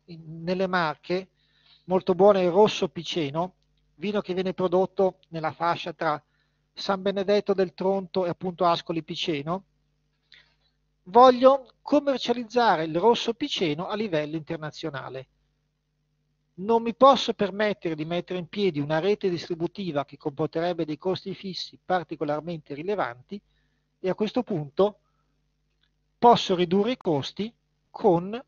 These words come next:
un sito internet, con l'e-commerce, con una piattaforma digitale.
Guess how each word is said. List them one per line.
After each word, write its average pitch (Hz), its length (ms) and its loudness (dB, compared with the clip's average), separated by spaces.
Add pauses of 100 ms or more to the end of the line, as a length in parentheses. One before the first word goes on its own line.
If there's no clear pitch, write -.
(120)
un 185 240 -8
sito 180 380 -4
internet, 139 640 -8 (540)
con 208 240 -4
l'e-commerce, 147 840 -4 (220)
con 220 200 0
una 226 140 0
piattaforma 180 720 0
digitale. 147 680 -6